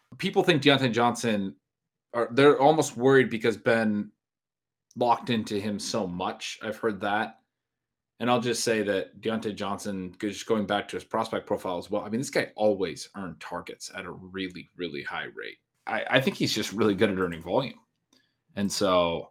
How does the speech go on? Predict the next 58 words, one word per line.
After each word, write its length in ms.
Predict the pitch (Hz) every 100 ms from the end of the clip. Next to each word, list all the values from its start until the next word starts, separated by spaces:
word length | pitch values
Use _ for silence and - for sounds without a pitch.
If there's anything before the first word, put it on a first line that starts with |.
| _
I'm 220 | - 131 131
right 160 | 113
there 100 | 110
with 220 | 92 95
you. 100 | 92
I 40 | 104
think 120 | 117
that's 160 | 123 -
a 40 |
huge 420 | - 131 123 98
drop 320 | - 107 101
off 220 | 95 90 101
after 300 | 92 - 90
him 220 | 110 101
in 100 | 92
this 140 | 95
part 240 | - 107 101
of 60 |
the 80 | 90
draft. 320 | 95 95 -
And 160 | 98 82 - _ _ _
he 160 | 151
really 360 | 127 104 120 107
makes 300 | 101 101 -
this 180 | 90 -
team 300 | - 107 92
to 140 | 104
get 280 | 95 98 - _
Lamb, 340 | 104 104 101 95
Metcalf, 400 | 95 - 95 -
and 160 | 101
then 140 | 95 87
him. 320 | - 95 87
He's 240 | 107 127
gonna 200 | 131 131
be 120 | 92
one 100 | 95
of 60 | 90
my 100 | 76
favorite 320 | - 92 87
picks 300 | - 104 -
in 80 | 85
this 160 | 80 -
range 240 | 90 92
because 240 | 98 104
that 140 | 110 123
isn't, 440 | - 139 127 - - _ _ _ _ _ _
the 80 | 135
fourth 280 | - 202 143
round's 300 | 156 139 104
not 300 | 107 120 110
as 100 | -
fruitful 460 | - 110 - 95
for 260 | 87 - 95
receivers 480 | 90 87 104 87 87
as 140 | 90
it's 160 | 85 82
been. 220 | 90 73